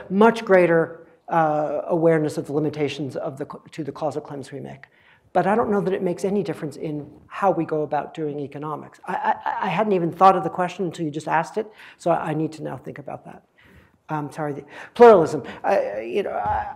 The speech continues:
I, um, uh, i-, if you have, if you pressed me to define myself as an economist, I'd have to say that I'm a post-structuralist Marxist.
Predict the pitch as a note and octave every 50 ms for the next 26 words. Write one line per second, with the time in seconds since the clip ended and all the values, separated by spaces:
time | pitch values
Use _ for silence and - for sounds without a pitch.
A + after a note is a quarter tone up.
0 | - - F#3 F#3+ G#3 G#3+ G3+ F#3 F3 E3+ F3 E3+ D#3+ - - - - - _ _
1 | _ - - _ _ _ _ _ _ _ _ - G#3 G3+ G3 - - - - -
2 | - - - - - - G#4 A4+ - - _ _ _ _ - - - - - -
3 | - D#3+ - - B3+ G3 G3+ G#3 G#3 G3+ G#3+ G#3+ G#3 G#3 - - G3+ G#3 - -
4 | - - - F#3+ E3+ - - - E3+ E3 D#3 D3+ E3 - - E3 D#3+ D#3 - F3
5 | E3+ E3 E3 E3 D#3+ D#3 C3+ - E3 D3+ C3+ D3 C#3 C#3+ D3+ - - D#3+ D#3+ D#3+
6 | D3 C#3+ C#3 B2+ - - F3 D3 E3 E3 - C#3 - E3+ D#3+ D3+ C#3+ C#3+ C#3+ D3
7 | D3 C3+ C3+ - - E3+ D#3+ - - - D#3+ D3+ D#3 - - D#3 D3+ D3 - -
8 | D3+ C#3+ C3+ C3+ - - - - - - -